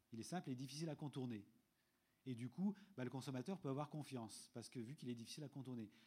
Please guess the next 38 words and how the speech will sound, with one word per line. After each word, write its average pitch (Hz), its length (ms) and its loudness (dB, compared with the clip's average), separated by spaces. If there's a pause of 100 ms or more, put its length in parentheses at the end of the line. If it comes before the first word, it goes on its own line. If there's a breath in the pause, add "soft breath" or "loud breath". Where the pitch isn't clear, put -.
(200 loud breath)
Euh, 123 60 2
le 123 80 4
problème, 175 240 4
vous 151 60 2
voyez, 165 180 8
c'est 156 160 -2
que - 80 -6
les 139 80 2
labels 139 280 2
à, 123 300 2
à 143 60 -6
haute 139 160 -2
valeur 123 220 0
environnementale, 120 580 -2
donc, 123 180 -2
que-, 131 160 -2 (220 loud breath)
quel 156 160 2
est 156 60 6
le 151 80 0
critère, 151 480 2
vous 127 60 -2
voyez ? 123 440 2 (240 loud breath)
Le 113 60 -8
critère 139 280 2
va 123 80 -2
commencer 127 320 -2
à - 20 -4
se - 100 -8
négocier, 127 480 0
ça 120 120 -6
va 107 100 -6
se - 140 -6
négocier 113 340 -2
dans 117 120 -2
les 113 100 0
couloirs, 117 460 -2
comme 110 140 -6
ça, 110 260 -6